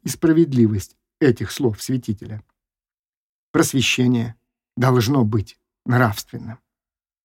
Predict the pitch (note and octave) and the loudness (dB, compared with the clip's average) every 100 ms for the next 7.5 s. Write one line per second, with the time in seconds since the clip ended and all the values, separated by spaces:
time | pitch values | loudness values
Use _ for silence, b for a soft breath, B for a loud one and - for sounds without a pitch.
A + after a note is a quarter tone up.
0 | _ _ _ _ C#3 C3 A#2+ - D3+ A2 | _ _ _ _ 2 4 4 2 0 0
1 | A2 G#2+ _ - - - B2+ A2+ A2+ G#2+ | -8 -10 _ -8 -6 -4 -4 -2 -2 -2
2 | G#2 - _ - - B2+ A#2 G2+ - G#2 | -6 -12 _ -10 -2 0 2 0 -4 -8
3 | G2+ - _ _ _ _ _ _ _ _ | -8 -14 _ _ _ _ _ _ _ _
4 | _ _ - C3 B2+ C#3 A#2+ G#2 G2+ F#2 | _ _ -2 2 4 4 2 0 -4 -8
5 | _ _ _ _ - C3+ B2 - B2 B2 | _ _ _ _ -2 0 0 0 2 4
6 | A#2 A#2 - C3+ B2 A2 - B2 A#2 A2+ | 4 2 -4 -8 -4 -4 -2 -2 2 2
7 | A2 A2 G#2+ - - | 0 -4 -8 -16 -20